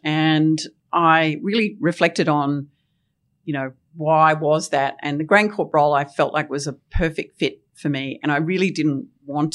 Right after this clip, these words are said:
to get that phone call saying, "Sorry, you missed out," and feel that I hadn't put my best foot forward.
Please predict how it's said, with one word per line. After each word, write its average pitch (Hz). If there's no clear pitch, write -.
to 135
get 151
that -
phone 143
call 131
saying, 139
"Sorry, 139
you 143
missed 147
out," 139
and 170
feel 220
that 185
I 156
hadn't 170
put -
my 151
best 143
foot -
forward. 131